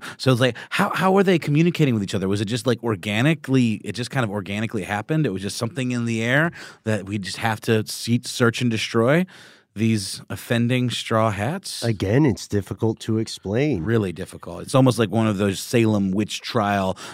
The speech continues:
Speaker 1: m-, it's hysterias almost, you know? I mean, obviously nobody was hanged or burned or anything, but i-, it's still a little, a little strange.
Speaker 2: It makes me think of that question. I,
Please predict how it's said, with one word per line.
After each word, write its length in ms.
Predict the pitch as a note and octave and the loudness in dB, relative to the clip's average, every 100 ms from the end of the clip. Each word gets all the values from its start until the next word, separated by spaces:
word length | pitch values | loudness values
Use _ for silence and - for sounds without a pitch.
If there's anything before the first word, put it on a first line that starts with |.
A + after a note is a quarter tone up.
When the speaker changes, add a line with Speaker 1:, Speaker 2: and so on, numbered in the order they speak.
| - | -2
Speaker 1:
m-, 140 | A2 A#2 | 0 2
it's 220 | G#2 - | 0 -2
hysterias 880 | A#2 - C3 C3 A2+ F2 D#2 D2+ | -4 2 6 6 6 2 -4 -4
almost, 480 | F#2+ E2+ E2 C#2+ - | -6 -8 -12 -14 -8
you 60 | G2+ | -4
know? 140 | G2+ | -2
I 80 | G#2 | 0
mean, 200 | G2+ F#2+ - - - | -2 -4 -8 -12 -6
obviously 380 | F#2 F2 - | -4 -4 -4
nobody 440 | F2+ F2+ E2 E2 D#2+ - _ | -4 -4 -4 -6 -8 -14 _
was 300 | F2 D#2+ - _ _ | -8 -6 -10 _ _
hanged 440 | - G2+ G2+ E2+ | -8 -4 -4 -4
or 120 | D2+ C#2+ _ - | -8 -12 _ -6
burned 380 | F#2+ F#2+ F2+ | -2 -2 -2
or 40 | D#2 | -6
anything, 500 | D2+ D#2+ - D#2+ D#2 | -10 -12 -10 -8 -8
but 200 | D2+ D2+ - - - | -10 -14 -18 -20 -12
i-, 40 | - | -8
it's 300 | - E3+ - | -6 -6 -8
still 320 | - E3 F#2 - - | 0 0 0 -6 -12
a 140 | F2+ | -8
little, 280 | E2+ D#2+ D#2+ - | -6 -8 -12 -12
a 40 | |
little 220 | G2+ A#2 C3+ | -8 -4 -4
strange. 600 | - G#2+ D#3+ D3 - - _ | -4 -2 0 0 -4 -12 _
Speaker 2:
It 160 | D#3 D3 | 0 2
makes 320 | F#3+ - - | 2 2 0
me 100 | C3 | -2
think 300 | - C3 A2+ | 0 0 0
of 60 | |
that 180 | G#2+ G#2 | -4 -4
question. 600 | - G#2+ G2+ - G2+ F#2+ - - | -2 -2 -2 -6 -8 -10 -12 -18
I, 40 | - | -16